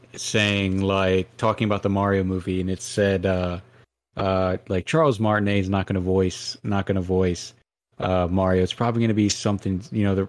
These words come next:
it's something stupid, someone stupid from Hollywood like Chris Pratt. And it's just, it literally was tweeted in twenty twenty, and I saw it earlier today, and I'm like, I, I, okay, I got,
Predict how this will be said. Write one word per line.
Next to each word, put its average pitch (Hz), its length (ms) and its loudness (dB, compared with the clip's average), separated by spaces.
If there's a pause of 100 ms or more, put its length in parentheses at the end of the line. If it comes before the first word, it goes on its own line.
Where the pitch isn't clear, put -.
it's - 160 -12
something 101 320 -2
stupid, 98 480 0
someone 131 460 -2
stupid 107 340 0
from 92 140 -4
Hollywood 95 420 2
like 90 180 -8
Chris 101 220 0
Pratt. 95 360 -2 (600)
And 104 180 0
it's 104 140 0
just, - 240 -2
it 135 140 2
literally 151 420 6
was 135 120 4
tweeted 135 360 4
in 123 100 4
twenty 117 320 2
twenty, 107 220 2
and 101 100 2
I 95 80 2
saw 107 240 2
it 110 100 0
earlier 104 300 4
today, 98 280 0
and 95 80 0
I'm 95 120 -4
like, 90 240 -6 (580)
I, 156 220 0 (100)
I, 156 120 0
okay, - 300 0 (260)
I 117 80 2
got, 139 520 4